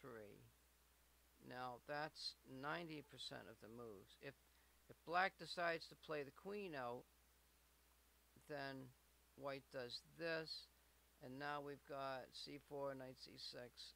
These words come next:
This is an opening. Uh, if white advances, there's no, there's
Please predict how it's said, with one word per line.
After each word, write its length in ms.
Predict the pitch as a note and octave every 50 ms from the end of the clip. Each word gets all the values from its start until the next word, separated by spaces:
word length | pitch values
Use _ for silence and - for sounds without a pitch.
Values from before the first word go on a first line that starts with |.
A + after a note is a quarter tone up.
| - - -
This 200 | C3 B2 - -
is 120 | C#3 B2+ C3+
an 120 | C3 B2+ B2 - - - C#3+
opening. 640 | C3+ C3 - - B2+ B2 A#2 A#2 A#2 A#2 B2 B2+ - - - - - - - - - - - - - - -
Uh, 540 | B2 A#2+ A#2+ A#2+ A#2+ A#2+ A#2+ A#2 A#2 A#2+ A#2+ A#2 - - - - - - - - - - - - - - - - - - - - - - - - - - -
if 240 | D3+ C#3 C#3 C#3 - - - - - - - B2+
white 300 | C3 C3 C3+ C#3 C#3 - -
advances, 1000 | - A#2+ A#2+ B2+ - - - D3 D3+ D#3 D3+ D#3 D#3 C#3+ - - A#2+ B2 B2 - - -
there's 240 | B2 B2 A#2+ - -
no, 460 | C3+ C3+ C3+ C3 C3 C3 C3 C3 B2+ B2+ - - - - - - - - - -
there's 160 | - - -